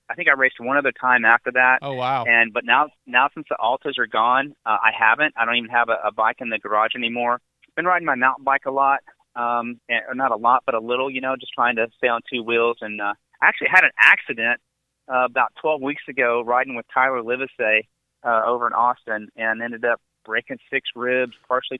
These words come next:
Speaker 1: collapsed lung, and
Speaker 2: Oh,
Speaker 1: a
Speaker 2: jeez.
Speaker 1: separated shoulder. Yeah,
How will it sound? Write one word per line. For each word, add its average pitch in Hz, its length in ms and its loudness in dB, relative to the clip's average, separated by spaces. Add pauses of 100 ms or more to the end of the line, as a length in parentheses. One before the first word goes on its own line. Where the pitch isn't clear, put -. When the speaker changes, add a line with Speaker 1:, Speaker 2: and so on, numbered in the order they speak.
Speaker 1:
collapsed 123 360 -2
lung, 127 340 -2
and 110 100 -8
Speaker 2:
Oh, 107 80 -2
Speaker 1:
a 104 40 -4
Speaker 2:
jeez. 120 240 -12
Speaker 1:
separated 117 360 -2
shoulder. 120 480 -8 (380)
Yeah, 190 380 0